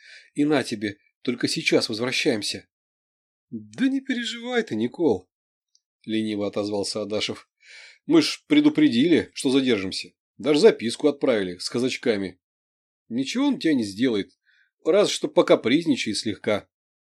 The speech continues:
Так девицам без этого невозможно. Ты ж не по ресторациям глаза заливал,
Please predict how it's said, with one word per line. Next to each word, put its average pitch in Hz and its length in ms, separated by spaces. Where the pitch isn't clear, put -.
Так 117 180
девицам 135 420
без 123 160
этого 113 240
невозможно. 123 800
Ты 170 100
ж 160 100
не 147 80
по 156 100
ресторациям 143 680
глаза 110 280
заливал, 104 480